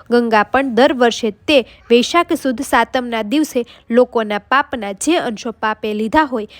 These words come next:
તે પોતાના પાપ ધોવા અર્થે કલ્યાણની ઈચ્છાથી ત્યાં જાય છે. તેમાં સ્નાન કરેલા મનુષ્ય નંદિકેશ્વરની સારી રીતે પૂજા કરીને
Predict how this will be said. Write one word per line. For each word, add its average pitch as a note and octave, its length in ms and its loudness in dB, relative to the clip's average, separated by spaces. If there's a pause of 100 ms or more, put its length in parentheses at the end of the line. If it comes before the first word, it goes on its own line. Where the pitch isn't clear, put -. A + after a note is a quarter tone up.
(200)
તે A#3 100 2
પોતાના G#3 480 -6
પાપ C4+ 380 0
ધોવા A3 380 -4
અર્થે B3 440 -6 (220)
કલ્યાણની G#3+ 640 -2
ઈચ્છાથી C4 500 -8
ત્યાં D4+ 260 -4
જાય G#3+ 340 -6
છે. G#3+ 240 -14 (280)
તેમાં A3 240 -8
સ્નાન A#3 380 -4
કરેલા G#3 400 -2
મનુષ્ય A#3 580 -4 (260)
નંદિકેશ્વરની A3 800 -4
સારી D4 340 -2
રીતે A#3 260 -4
પૂજા B3 420 -4
કરીને G#3 500 -8